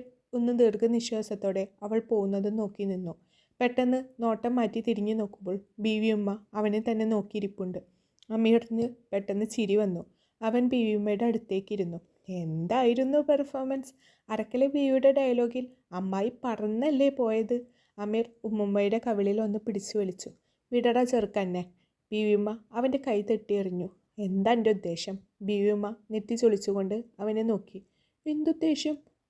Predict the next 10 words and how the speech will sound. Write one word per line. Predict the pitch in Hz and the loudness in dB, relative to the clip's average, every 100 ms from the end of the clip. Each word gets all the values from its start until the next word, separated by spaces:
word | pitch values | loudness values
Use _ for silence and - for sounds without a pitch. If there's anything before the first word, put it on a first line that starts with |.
| 247 | -2
അമീർ | 233 240 254 254 - | 2 4 2 -2 -6
നിഷ്കളങ്കനായി. | 233 233 - 208 208 202 208 190 175 _ _ _ | -4 -4 -6 -4 -2 -2 -2 -4 -6 _ _ _
"ഡാ | 180 190 | -8 -4
ചെക്ക, | 233 - 220 240 - - | -4 -4 -8 -10 -12 -8
അൻ്റെ | 202 214 | -4 -2
ചാട്ടം | 233 254 208 196 233 | -2 -4 -4 -4 -4
എങ്ങോട്ടാന്നൊക്കെ | 240 233 233 226 240 240 | -4 -4 -4 -4 -4 -2
എനിക്ക് | 233 233 | -4 -4
മനസ്സിലാവുന്നുണ്ട്." | 233 214 196 208 208 220 214 196 175 - _ _ _ _ _ _ _ _ _ _ _ _ - | -4 -4 -6 -6 -2 0 0 -2 -6 -12 _ _ _ _ _ _ _ _ _ _ _ _ -2
ബീവിയമ്മ | 226 220 214 214 | 2 4 4 2